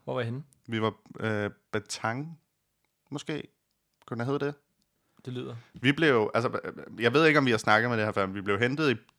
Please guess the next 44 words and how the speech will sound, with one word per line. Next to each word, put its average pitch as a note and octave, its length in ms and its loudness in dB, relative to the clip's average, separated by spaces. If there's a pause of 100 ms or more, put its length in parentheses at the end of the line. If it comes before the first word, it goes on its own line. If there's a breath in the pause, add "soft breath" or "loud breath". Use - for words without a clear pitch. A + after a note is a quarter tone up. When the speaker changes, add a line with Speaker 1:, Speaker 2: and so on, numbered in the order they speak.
(140)
Speaker 2:
i - 20 -2
partybus, G2+ 600 2
og G2 80 -6
så - 80 -14
kørt G#2 180 0
rundt G2+ 200 -2
en G#2 80 -10
time, G#2 400 -6
og G#2 60 -4
så G#2+ 60 -6
blev G#2 160 -6
sat G2 200 2
af G2+ 140 4
på G#2 100 -8
restauranten, G2+ 460 0
og G#2+ 80 -4
så A#2 60 -4
var A2+ 80 2
det A2 100 -6
sådan A#2+ 100 -2
en, A2 60 0
hvor G#2 100 2
der G2+ 60 0
var G2+ 80 2
en G2+ 80 0
restaurant, B2 400 0
og C3 60 -4
så A#2+ 100 -4
nedenunder A#2+ 420 2
var G2 80 4
der F#2+ 80 4
Batang. G2+ 560 -4 (580)
Speaker 1:
Nå, C3 340 0 (100)
øh, B2+ 320 -4
Boulevard? C#3+ 460 0 (760)
Speaker 2:
Det G3+ 80 6
kan D3 60 0
sagtens G#2+ 220 4
være. F2 140 0 (760)
Lå C3 280 6
tæt C3 200 2
på C#3 80 2
Speaker 1:
Boulevard. A2 220 6
Speaker 2:
Nørreport. A#2+ 300 4